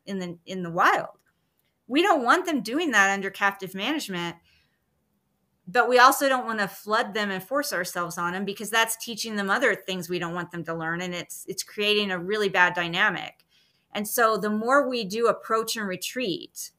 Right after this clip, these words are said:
the l-, like, so now maybe the snake learns, "Well, I don't have to actually strike. If I just get an S coil, she went away."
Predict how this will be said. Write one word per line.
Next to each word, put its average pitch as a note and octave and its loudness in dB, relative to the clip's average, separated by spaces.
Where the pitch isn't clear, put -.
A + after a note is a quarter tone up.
the G#3 -2
l-, G3+ -6
like, - -4
so - -2
now A3+ 8
maybe A3+ 0
the G3+ -6
snake G#3 -2
learns, G3+ 0
"Well, G#3 4
I G3+ 8
don't A3 2
have G#3+ 4
to G#3+ 2
actually G3 2
strike. G3 4
If F#3+ -6
I G3+ 4
just G#3 -4
get A3 -2
an G3 -4
S B3+ 4
coil, F3+ 0
she F#3 -4
went F3+ -6
away." D#3 -10